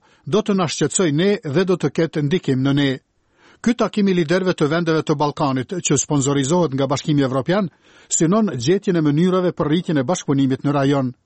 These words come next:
Në deklaratën e përbashkët pas takimit, është kërkuar integrimi më tejshëm në B E, forcimi i dialogut dhe përmbajtje nga retorika nacionaliste dhe provokuese.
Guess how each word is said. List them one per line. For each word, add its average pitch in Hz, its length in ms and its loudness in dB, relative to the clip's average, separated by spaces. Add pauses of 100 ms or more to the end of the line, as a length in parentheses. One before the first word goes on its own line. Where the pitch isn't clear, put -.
(680)
Në 160 160 4
deklaratën 156 560 0
e - 80 0
përbashkët 147 480 -2
pas 147 160 -2
takimit, 175 460 0 (260)
është 185 220 0
kërkuar 185 340 0
integrimi 165 480 0
më 151 160 2
tejshëm 185 320 0
në 139 140 2
B 135 100 0
E, 196 140 4 (340)
forcimi 196 400 2
i - 0 -
dialogut 165 540 0
dhe 139 100 0
përmbajtje 180 540 0
nga 139 160 0
retorika 175 420 0
nacionaliste 156 640 0
dhe 131 160 -2
provokuese. 139 800 0